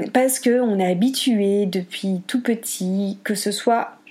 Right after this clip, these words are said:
avec les parents ou même avec l'État français, avec les, le clan professoral,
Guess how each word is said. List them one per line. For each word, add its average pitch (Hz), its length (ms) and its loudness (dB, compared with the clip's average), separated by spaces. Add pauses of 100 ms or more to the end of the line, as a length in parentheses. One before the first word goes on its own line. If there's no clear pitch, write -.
(120)
avec 262 340 2
les 254 80 2
parents 247 300 2
ou 294 80 4
même 233 180 2
avec - 260 -2
l'État 175 280 0
français, 294 720 0
avec 185 400 0
les, 185 120 -2
le 185 200 -2
clan 190 180 -6
professoral, 220 880 -2